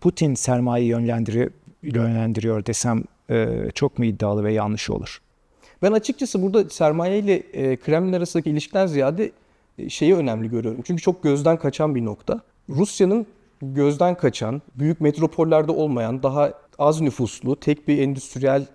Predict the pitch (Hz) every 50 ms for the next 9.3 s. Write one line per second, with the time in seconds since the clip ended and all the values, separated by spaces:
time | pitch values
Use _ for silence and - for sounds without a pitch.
0 | _ _ _ - 147 139 - 147 - - 147 135 143 143 139 143 143 143 135 -
1 | - - - - - 151 135 - 151 - - 156 147 135 - 151 135 131 - -
2 | 147 151 - - 123 117 - - 113 113 135 160 - - - _ - 185 185 -
3 | - 143 - - - 117 113 127 143 175 - - - - - 131 - - - -
4 | _ - _ - 135 143 151 151 139 127 139 135 131 123 - - - 110 110 113
5 | 113 113 - - - - - 123 120 - - 127 - - 143 135 - - - -
6 | 110 107 104 - - 131 123 - 143 127 - - 120 120 120 123 123 120 117 123
7 | 120 120 120 127 123 - - 131 117 120 120 120 117 117 127 127 123 113 - -
8 | 147 180 190 - _ _ _ _ _ _ _ _ - 156 151 156 185 170 190 208
9 | 208 190 156 127 -